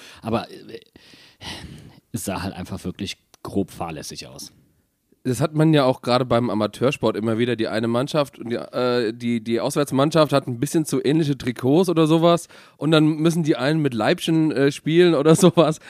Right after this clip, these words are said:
Speaker 2: Also das kann ich ja vollkommen verstehen. Was ich, wie gesagt, nicht verstehen kann, ist, dass man nicht sagt, "Okay, die Mainzer spielen komplett in schwarz", weil's halt halbwegs gut aussieht und die Stuttgarter spielen mit weiß und rot. Nee, das ist,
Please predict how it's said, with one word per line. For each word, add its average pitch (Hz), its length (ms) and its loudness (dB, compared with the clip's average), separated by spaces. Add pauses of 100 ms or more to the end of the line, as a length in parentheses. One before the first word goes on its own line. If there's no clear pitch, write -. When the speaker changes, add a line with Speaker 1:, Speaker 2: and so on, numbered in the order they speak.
(160)
Speaker 2:
Also 147 180 2 (140)
das 151 140 -2
kann 185 160 0
ich 190 60 0
ja 175 80 2
vollkommen 180 420 2
verstehen. 151 420 0 (160)
Was 139 140 0
ich, 143 60 -4
wie 170 60 2
gesagt, 156 180 0
nicht 170 200 4
verstehen 113 360 0
kann, 127 240 -2
ist, - 260 -2 (240)
dass 131 160 -2
man 151 100 4
nicht 151 100 0
sagt, 147 200 -2
"Okay, 139 160 -4
die 135 100 2
Mainzer 135 280 0
spielen 131 280 -4
komplett 143 280 2
in 117 120 -2
schwarz", 104 420 -2
weil's 113 220 -2
halt 113 220 -4 (160)
halbwegs 139 500 -4
gut 185 260 -4
aussieht 120 420 -2 (200)
und 123 100 -2
die 135 60 0
Stuttgarter 139 440 0
spielen 147 340 0
mit 127 180 -2
weiß 135 300 0
und 170 180 4
rot. 208 260 4 (840)
Nee, 208 440 6 (240)
das 180 140 -2
ist, - 280 -4